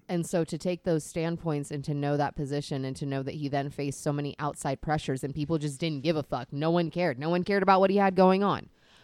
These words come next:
So why are you surprised when artists then are pushed to drug addiction or to severe drinking, or when you see artists pushed to just retiring early and dropping off the face of the earth,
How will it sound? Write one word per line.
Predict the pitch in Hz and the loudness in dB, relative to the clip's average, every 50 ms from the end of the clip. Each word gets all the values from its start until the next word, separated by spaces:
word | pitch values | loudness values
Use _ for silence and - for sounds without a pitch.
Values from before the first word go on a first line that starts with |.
| _ _ _ _ - | _ _ _ _ 0
So | - 190 165 | 4 4 4
why | 160 147 151 135 143 160 170 175 175 170 175 - - - 147 143 - _ _ | 6 4 0 0 2 2 4 4 2 0 0 -4 -10 -16 -16 -16 -18 _ _
are | 165 156 160 | 0 2 2
you | 156 160 165 | 2 2 0
surprised | 160 - - - - - 175 165 165 160 151 147 135 117 135 143 - | 0 0 -4 -6 -4 -2 0 2 2 2 2 0 -2 -4 -6 -10 -8
when | 143 151 147 143 - | -6 -6 -6 -4 -2
artists | - 160 156 151 143 147 - - | 2 2 2 2 2 -2 -4 -4
then | 156 147 156 151 151 147 | -2 2 2 2 2 0
are | - - | -2 -6
pushed | 143 - - 170 156 143 - - - - | -8 -4 0 0 0 0 0 -6 -12 -4
to | - 156 147 143 139 - - _ _ _ _ _ _ _ _ _ _ _ _ - | -2 0 0 0 0 -2 -6 _ _ _ _ _ _ _ _ _ _ _ _ -12
drug | 180 147 160 160 151 151 151 | -4 2 4 4 4 4 0
addiction | 123 131 135 - - - 143 120 117 156 - _ _ _ - _ _ _ _ | -4 -4 -6 -6 -6 -6 -6 -6 -6 -10 -12 _ _ _ -20 _ _ _ _
or | - 160 156 151 151 151 147 139 139 139 - _ _ - | 0 4 4 6 6 4 4 0 -2 -4 -8 _ _ -4
to | - - | -2 -2
severe | 180 - - 165 143 151 147 151 139 | 0 2 0 0 2 2 2 2 2
drinking, | 139 - 156 147 139 139 131 151 110 101 117 - _ _ _ | 0 0 -2 0 0 -2 -4 -6 -8 -10 -12 -14 _ _ _
or | _ - 160 165 | _ -2 0 0
when | 160 160 156 | 0 0 0
you | 156 156 147 | 0 -2 -2
see | 131 - - 175 160 - - - | -2 -4 -2 -2 -2 -2 0 2
artists | 160 156 151 151 151 139 - - | 2 2 4 2 0 -4 -6 -8
pushed | _ - - 165 143 - - - | _ 4 4 4 4 2 -4 0
to | - 190 | -2 0
just | 143 160 147 - - | 0 0 -4 -2 -4
retiring | 165 147 - - - 175 170 160 156 156 147 147 143 - - _ | -4 -6 -4 0 2 4 4 4 4 4 2 0 -2 -4 -2 _
early | 170 165 160 160 147 143 139 135 135 | 4 6 6 6 4 0 -4 -4 -6
and | 135 143 | -4 2
dropping | - 160 143 135 - 147 143 | 4 4 4 4 2 -2 -2
off | 139 135 131 - | -2 -2 -2 -4
the | 156 | -6
face | 139 - 147 139 135 - | -4 -2 -4 -4 -2 -6
of | 143 127 | -6 -6
the | 131 - | -6 -6
earth, | - 143 143 113 - - | -4 -4 -4 -4 -6 -8